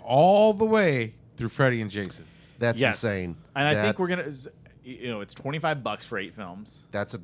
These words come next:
Speaker 1: That's
Speaker 2: bargain.
Speaker 1: a
Speaker 3: It's a bargain deal. It's all day. Um,
Speaker 2: You're starting
Speaker 1: All
Speaker 2: at
Speaker 1: day,
Speaker 2: ten
Speaker 1: all
Speaker 2: o'clock
Speaker 1: night.
Speaker 2: in the,
Speaker 3: Ten A M.
Speaker 2: ten o'clock in the morning, and this is actually happening on October first.
Speaker 3: Yep, it, it'll
Speaker 2: Kicking
Speaker 3: end at,
Speaker 2: things
Speaker 3: like,
Speaker 2: off.
Speaker 3: midnight.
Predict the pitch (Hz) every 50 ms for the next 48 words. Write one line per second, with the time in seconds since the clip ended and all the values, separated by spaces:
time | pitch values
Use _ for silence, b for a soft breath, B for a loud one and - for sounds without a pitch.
0 | - - 113 113 117 113 110 110 113 117 123 127 131 120 110 104 101 101 98 -
1 | - 113 127 123 123 127 151 156 135 110 104 107 107 - - 131 135 143 147 135
2 | 117 98 87 82 95 - - - - b b b b b b - 110 110 110 110
3 | 107 104 101 120 147 165 - - 226 220 220 208 175 139 135 123 151 165 156 151
4 | 151 147 - - - - - - 233 - - 175 180 175 160 135 120 247 269 294
5 | - 262 247 254 262 262 254 247 233 226 226 226 214 208 175 165 185 214 - 240
6 | 208 202 185 185 - - 196 180 175 175 175 170 160 151 135 123 113 113 131 131
7 | - - 160 160 156 165 156 - - 160 135 110 110 - - 123 117 127 - -
8 | 127 135 143 151 143 151 156 160 170 165 165 143 160 165 127 - 170 165 139 131
9 | 123 90 - 113 113 110 104 92 80 71 65 - - -